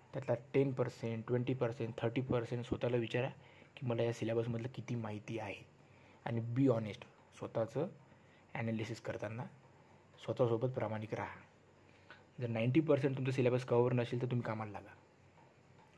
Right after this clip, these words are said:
टेन, ट्वेंटी पर्सेंट, थर्टी पर्सेंट असेल तर ते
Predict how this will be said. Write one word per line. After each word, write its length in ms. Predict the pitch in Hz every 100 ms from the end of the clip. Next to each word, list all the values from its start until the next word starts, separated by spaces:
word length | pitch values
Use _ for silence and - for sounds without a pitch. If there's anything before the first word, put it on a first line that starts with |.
| - -
टेन, 160 | 127
ट्वेंटी 280 | 127 127 123
पर्सेंट, 360 | 127 123 123 127
थर्टी 200 | 113 120
पर्सेंट 300 | 117 123 117
असेल 280 | 120 127 135 - - - - - - - - - -
तर 60 | 123
ते 100 | 131